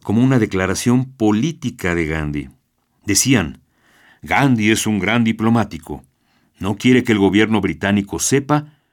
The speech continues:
cómo empezaría el movimiento. Por eso, no es claro y pone excusas". Así que Gandhi tuvo que escribir un artículo en su periódico diciendo, "La verdad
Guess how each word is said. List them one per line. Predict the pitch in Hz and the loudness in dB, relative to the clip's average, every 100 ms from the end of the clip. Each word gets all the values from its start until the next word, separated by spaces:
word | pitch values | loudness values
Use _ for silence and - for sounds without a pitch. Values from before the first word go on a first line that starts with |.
| _ | _
cómo | - 107 117 | -4 0 0
empezaría | 104 95 87 90 101 | 2 -2 -2 0 2
el | |
movimiento. | 104 101 104 101 87 80 71 - _ _ _ _ | 2 2 0 0 -2 -6 -10 -12 _ _ _ _
Por | 76 82 | -6 -4
eso, | 95 101 98 _ _ - | -2 -4 -4 _ _ -10
no | 85 127 | 0 2
es | 147 | 2
claro | - 123 92 64 - _ _ | 2 0 0 -4 -14 _ _
y | 92 | -14
pone | 85 87 87 | -6 -4 -2
excusas". | 95 - - 95 - 71 - - _ _ _ _ _ _ _ _ _ _ _ | -2 -6 -6 -6 -6 -10 -12 -14 _ _ _ _ _ _ _ _ _ _ _
Así | - 98 117 | -8 -4 -2
que | 110 113 | 0 2
Gandhi | 110 110 110 | 4 2 0
tuvo | 107 98 95 | -2 0 2
que | 98 | 2
escribir | 92 - 80 87 87 - | -2 -4 -6 -4 -6 -6
un | 87 80 | -8 -8
artículo | 76 76 101 - 104 95 | -8 -6 -8 -4 -2 0
en | |
su | 90 90 | -2 -2
periódico | 104 107 107 87 82 98 110 _ _ _ | 0 4 4 2 -2 -6 -6 _ _ _
diciendo, | 104 - 101 78 67 65 _ _ _ _ _ _ _ _ _ _ _ _ _ _ _ _ _ | -4 -2 -2 -4 -6 -12 _ _ _ _ _ _ _ _ _ _ _ _ _ _ _ _ _
"La | 98 87 | -4 -2
verdad | 80 76 87 101 101 | -4 -4 -4 -4 -4